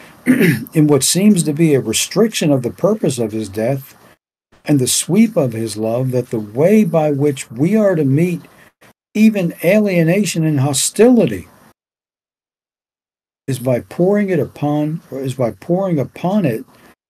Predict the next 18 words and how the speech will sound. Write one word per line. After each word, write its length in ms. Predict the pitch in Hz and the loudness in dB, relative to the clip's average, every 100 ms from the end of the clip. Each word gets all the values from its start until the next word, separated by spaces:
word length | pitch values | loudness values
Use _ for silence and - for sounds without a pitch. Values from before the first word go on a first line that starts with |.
| _ _ _ _ _ _ _ _ | _ _ _ _ _ _ _ _
the 60 | |
treasures 680 | - 156 170 170 190 175 - | -2 2 4 2 0 -4 -6
of 240 | - 120 | -6 -6
an 140 | 110 104 | -4 -6
unselfish, 1040 | 101 90 - 165 175 - 180 - - - _ _ _ _ _ _ | -6 -4 0 0 0 -2 -4 -6 -8 -14 _ _ _ _ _ _
self-sacrificing 1700 | - - 165 180 180 - - - 165 175 147 - 101 95 95 104 117 135 - _ _ _ _ _ _ _ _ _ | -4 2 4 2 -2 -8 -6 0 2 0 -2 -6 -8 -10 -10 -10 -10 -12 -16 _ _ _ _ _ _ _ _ _
affection 760 | 113 - - 196 175 - 104 107 | -8 -6 -2 -2 -2 -4 -6 -4
which 260 | 123 - | -6 -6
will 140 | - 110 | -6 -6
conquer 600 | - 165 196 170 104 107 | -4 -4 -2 -4 -6 -8
at 160 | 95 92 | -12 -12
the 100 | 95 | -12
last. 560 | 90 82 76 - - _ _ _ _ _ _ _ _ _ _ _ _ _ _ _ _ _ | -10 -14 -14 -16 -16 _ _ _ _ _ _ _ _ _ _ _ _ _ _ _ _ _
Christ's 440 | - 180 202 175 - | 4 4 4 0 -2
death 420 | 131 175 170 135 | 2 2 2 -2
is 240 | 139 127 | -4 -2
the 140 | 127 131 | -2 -6
pattern 720 | - 147 180 196 120 87 | -6 -4 -2 0 0 -4